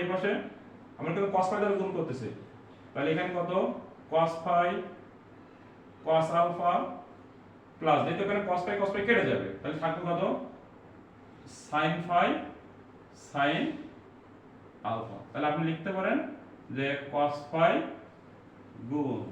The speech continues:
cos phi দ্বারা কি করে স্যার? আমরা গুণ করি, ঠিক আছে? ওকে, এখন দেখেন, আমি আগে সূত্র বলেছি স্যার, প্রথমে sin ভিতরে যদি প্লাস থাকে, তাহলে sin a plus b এর সূত্র, প্রথমে sin ভিতরে যদি মাইনাস থাকে, তাহলে sin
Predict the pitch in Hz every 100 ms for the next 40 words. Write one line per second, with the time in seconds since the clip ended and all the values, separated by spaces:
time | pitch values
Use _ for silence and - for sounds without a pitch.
0 | - - - - - - 127 135 165 185
1 | 185 185 190 - 190 196 233 - - -
2 | - 233 233 - 117 - 220 294 - -
3 | - - - - - 117 - - - 135
4 | 285 165 147 - 117 - - - - 143
5 | 165 - 180 220 202 202 208 196 202 220
6 | 320 - - - - - - - - -
7 | - - 165 160 165 - - - - 170
8 | 226 233 220 196 196 226 233 - 165 175
9 | 185 185 196 190 185 190 214 214 208 -
10 | 170 175 170 165 151 135 131 123 117 113
11 | 107 - - 160 165 214 214 - 180 -
12 | 147 175 170 175 160 156 165 - 170 185
13 | - 156